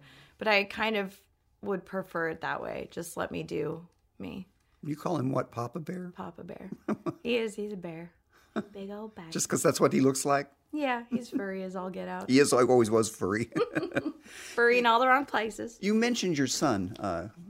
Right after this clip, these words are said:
Speaker 2: who is now, what, one?
Speaker 1: Uh, yeah, fourteen months.
Speaker 2: Uh-huh. And you have a song about him, too, don't you?
Speaker 1: Mm-hmm.
Speaker 2: What's his name?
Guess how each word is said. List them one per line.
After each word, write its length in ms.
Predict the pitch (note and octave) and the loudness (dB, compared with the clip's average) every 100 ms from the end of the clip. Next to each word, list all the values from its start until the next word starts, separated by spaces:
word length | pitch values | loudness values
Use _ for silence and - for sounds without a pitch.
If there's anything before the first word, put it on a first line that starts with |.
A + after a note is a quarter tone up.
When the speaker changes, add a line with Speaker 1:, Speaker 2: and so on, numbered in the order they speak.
| - - | -20 -6
Speaker 2:
who 160 | D3 | -2
is 140 | A2+ A#2+ | -2 -2
now, 160 | C#3+ | -4
what, 300 | B2 F#2 - - | 0 -2 -2 -10
one? 520 | G2+ F2 G2+ E3 F4 - - | -8 -4 -4 -4 -6 -8 0
Speaker 1:
Uh, 320 | G#3+ G#3 G3+ - - G3+ | 4 4 2 -2 -8 -4
yeah, 220 | G#3+ C4 | -4 -4
fourteen 380 | - G3 G3 G#3+ | -6 -8 -6 -6
months. 280 | B3 C#4 - | -4 -6 -6
Speaker 2:
Uh-huh. 200 | C3+ A#2 F3+ F#3 _ - | -8 -6 -10 -12 _ -14
And 200 | C3+ B2+ | -8 -4
you 200 | B2 C3 | 2 4
have 160 | C3+ B2+ | 4 2
a 40 | |
song 320 | B2+ - B2+ B2 | 0 2 0 2
about 240 | B2+ C3 | 0 2
him, 220 | D3+ A2+ | 2 2
too, 260 | - B2+ G2+ | 2 -2 0
don't 300 | G2 - - | -2 -6 -2
you? 120 | A#2+ C#3 | -2 -2
Speaker 1:
Mm-hmm. 420 | F3+ F#3 F#3+ G3 - _ | -6 -4 -4 -4 -8 _
Speaker 2:
What's 180 | B2+ B2+ | -4 -2
his 160 | - B2 | -4 -4
name? 240 | G2+ D3+ | -4 -8